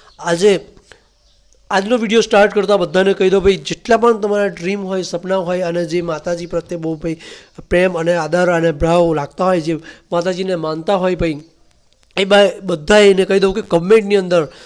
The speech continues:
જય માતાજી લખવાનું ભૂલતા નહીં. જય માતાજી, જય માં સિકોતેર અનુરટી માં દરિયાની દેવી લખવાનું ભૂલતા નહીં મારા વાલા મિત્રો. બધાય ભક્તજનોને કહેવાનું કે જેટલા ભાઈ ભક્તો છે આપણા માતાજીના, એ બધાને કહી દઉં કે જય માતાજી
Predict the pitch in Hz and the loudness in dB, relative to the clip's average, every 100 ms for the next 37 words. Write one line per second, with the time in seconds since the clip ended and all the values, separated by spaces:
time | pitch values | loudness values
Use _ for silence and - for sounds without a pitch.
0 | - _ _ _ _ _ _ 143 196 240 | -20 _ _ _ _ _ _ -2 0 2
1 | 214 190 190 185 175 175 175 170 151 151 | 0 -4 -4 -2 -4 -2 -4 -4 -6 -2
2 | 185 190 190 156 185 208 208 202 202 208 | 0 0 -2 0 0 0 -2 -2 -4 -8
3 | 185 170 175 165 170 165 170 175 160 160 | -4 -2 0 -2 -4 -6 -4 -2 -2 -2
4 | 160 165 156 170 170 160 156 190 208 208 | -4 -4 -2 -2 -2 -2 0 0 0 0
5 | 165 165 165 147 - 165 165 143 135 160 | 0 0 -4 -6 -4 -4 -2 -6 -4 -4
6 | 160 156 147 139 156 147 147 151 147 190 | -2 -4 -4 -6 -8 -6 -6 -6 -2 -2
7 | 190 - - - _ - 170 165 202 170 | -2 -12 -20 -20 _ -4 0 2 2 0
8 | - 196 180 180 180 175 165 165 175 175 | 0 0 2 2 2 2 4 4 2 -2
9 | 160 156 - 185 180 175 156 147 - 175 | -4 -6 -4 0 0 0 -4 -8 -6 -4
10 | 170 175 160 160 151 151 165 170 170 165 | -2 -4 -4 -6 -6 -6 -4 -2 -2 -2
11 | 156 139 165 165 175 175 175 160 143 170 | -4 -2 -2 0 -2 -4 -4 -6 -2 -2
12 | 180 156 165 151 | -2 -4 -6 -8